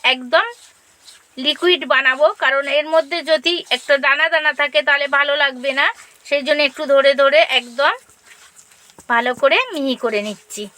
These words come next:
এই, এইটা ধরে ধরে মিহি করাটাই ব্যাটারের আসল প্রসেস। এইভাবে করে নিয়ে তারপরে জল দেবেন। এই ব্যাটারটা অনেকক্ষণ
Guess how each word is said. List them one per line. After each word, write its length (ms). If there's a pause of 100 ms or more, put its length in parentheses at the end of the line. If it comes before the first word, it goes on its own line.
(1500)
এই, 100 (240)
এইটা 200 (120)
ধরে 240
ধরে 160 (100)
মিহি 200 (100)
করাটাই 440 (100)
ব্যাটারের 420 (140)
আসল 240 (120)
প্রসেস। 360 (520)
এইভাবে 440 (120)
করে 220
নিয়ে 160 (100)
তারপরে 360 (120)
জল 160 (100)
দেবেন। 240 (1800)
এই 140
ব্যাটারটা 420 (100)
অনেকক্ষণ 340